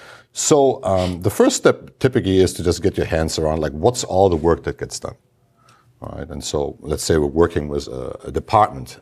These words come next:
um, let's say an accounting department. And, and so you really start out with, like, making a list of all the tasks that people do. And that's oftentimes eye-opening in itself, right? Because there's all this, these little bits and bobs of work that people are oftentimes not really conscious of, right? We gotta run this report,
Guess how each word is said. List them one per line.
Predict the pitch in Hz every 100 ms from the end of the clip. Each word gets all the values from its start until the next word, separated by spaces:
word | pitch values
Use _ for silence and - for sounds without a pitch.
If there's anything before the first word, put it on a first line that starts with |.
| _
um, | 67 64 62
let's | 62 73
say | -
an | 80
accounting | 82 110 110 90
department. | 73 - 71 65 65 - - - - _
And, | - 85
and | - 82
so | 104
you | 101
really | 104 147 110
start | - 104 90
out | 85 87
with, | 78
like, | - 65
making | 78 78
a |
list | 76 82 -
of | 69
all | 76
the | 76
tasks | - 76 67 -
that | 60
people | - -
do. | - 80 82 _ _ _
And | -
that's | 107 151
oftentimes | 139 113 92 85 -
eye-opening | - 87 73 82 73 73
in | 73
itself, | - - 90 85 _ _ _ _ _
right? | 76 76
Because | - 71 76
there's | 80 82
all | - 85 87 85
this, | 80 - - _ -
these | 92
little | 90 113 123
bits | - 92 82 123 -
and | 85
bobs | 73 98 107 -
of | 78
work | 85 95 85
that | -
people | - 92 90 85
are | - 90 -
oftentimes | 98 98 90 92 -
not | 92
really | 78 78
conscious | 71 - 82 - -
of, | - - -
right? | 73 85
We | 78
gotta | 78
run | 78 80
this | 80 76
report, | 82 - - 87 80